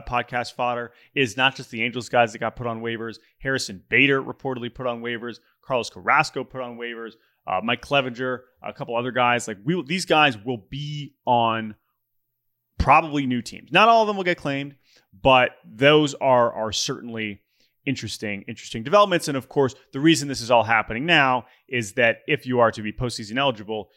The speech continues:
you need to be in the organization before September first. So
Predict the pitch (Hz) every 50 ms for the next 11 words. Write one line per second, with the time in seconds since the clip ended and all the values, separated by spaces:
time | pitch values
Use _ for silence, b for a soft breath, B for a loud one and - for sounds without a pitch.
0 | _ _ 113 113 117 113 98 - 107 107 113 _ _ - 247 226 190 156 135 127
1 | 123 107 110 107 107 90 98 101 92 - - 104 98 87 _ _ _ _ _ 101
2 | 113 - - - 113 104 98 98 92 90 - - - 104 _ - - 104 95 90
3 | 98 90 _ _ - 90 - - - - - - 180 147 107